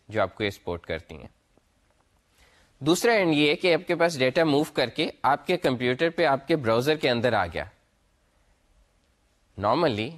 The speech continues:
یعنی traditionally پہلے جو ویب سائٹس ہوتی تھیں، they were static. We call them static because server نے جو بھیج دیا، they would render them and that's it. اگر آپ نے کچھ نیا ڈیٹا لینا ہے یا کچھ انٹریکٹیوٹی چاہیے یا آپ کے کلک کے رسپونڈ میں کچھ کرنا چاہتے ہیں،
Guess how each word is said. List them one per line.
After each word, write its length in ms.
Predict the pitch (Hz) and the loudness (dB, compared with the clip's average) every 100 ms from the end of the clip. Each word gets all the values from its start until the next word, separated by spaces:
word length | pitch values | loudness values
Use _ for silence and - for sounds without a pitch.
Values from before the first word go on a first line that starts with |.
| - | -12
یعنی 200 | 117 107 104 | -6 -6 -2
traditionally 500 | 127 139 139 139 127 123 | -2 -2 -4 -4 -4 -4
پہلے 260 | 120 131 135 | -4 -2 -2
جو 120 | 117 | 0
ویب 160 | 110 - | -2 -2
سائٹس 300 | 123 110 98 | -4 -4 -4
ہوتی 240 | 95 113 | -6 -6
تھیں، 160 | 131 139 | -6 -4
they 160 | 131 | -2
were 100 | 135 - | -2 -2
static. 420 | - 110 110 98 120 | -4 -4 -4 -8 -8
We 80 | 117 | -4
call 180 | 127 127 131 | -2 0 -2
them 120 | 131 - | -4 -4
static 440 | 117 110 175 190 _ _ 160 | -4 -4 -6 -10 _ _ -2
because 300 | 165 175 - | 0 0 0
server 240 | 143 170 | 0 2
نے 160 | 190 190 | 2 2
جو 140 | 175 135 | 0 0
بھیج 240 | 139 180 175 | 0 0 0
دیا، 240 | 135 147 - _ _ _ - 123 | 0 0 -2 _ _ _ -6 -2
they 80 | 135 | 2
would 180 | 151 120 | 0 0
render 240 | 120 135 185 185 | 0 2 0 2
them 160 | 185 165 | 0 0
and 120 | 123 | 2
that's 240 | 123 - 107 | 0 -2 -4
it. 200 | 87 - - _ _ _ _ _ _ _ _ _ - 110 | -6 -10 -20 _ _ _ _ _ _ _ _ _ -12 -4
اگر 160 | 113 | -2
آپ 200 | 113 113 | 0 -2
نے 120 | 123 117 | -2 -4
کچھ 220 | 123 - | -4 -8
نیا 280 | 110 107 113 | -8 -4 -2
ڈیٹا 280 | 143 143 139 | 0 0 0
لینا 240 | 135 127 127 | -2 -2 0
ہے 80 | |
یا 100 | 127 | 0
کچھ 260 | 117 107 101 | -2 -4 -8
انٹریکٹیوٹی 760 | 101 104 110 113 151 147 151 143 | -8 -4 -4 -2 -4 -4 -4 -4
چاہیے 420 | 139 127 127 127 | -2 -2 0 -2
یا 240 | 123 117 110 | 0 0 0
آپ 160 | 110 | -2
کے 120 | - 113 | -4 -6
کلک 400 | - 151 170 - | -4 -4 -4 -2
کے 100 | 160 | -2
رسپونڈ 440 | 151 - 143 147 | -2 -2 0 0
میں 80 | 147 | -4
کچھ 200 | 147 - | -4 -6
کرنا 240 | 135 127 143 | -4 -2 -2
چاہتے 320 | 139 127 | -2 -2
ہیں، 80 | 143 | -2